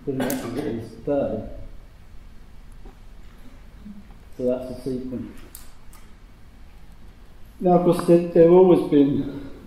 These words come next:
um, efforts to kind of control the development of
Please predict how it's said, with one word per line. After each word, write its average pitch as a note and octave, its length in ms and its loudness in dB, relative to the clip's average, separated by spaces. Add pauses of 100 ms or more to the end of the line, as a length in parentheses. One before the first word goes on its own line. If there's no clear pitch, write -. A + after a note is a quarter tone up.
um, B2+ 440 -2 (1080)
efforts C3 480 -6
to B2+ 100 -8
kind A#2+ 260 -2
of - 200 -6 (800)
control B2+ 720 2
the A#2+ 200 -6
development B2+ 680 -2
of A2+ 320 -8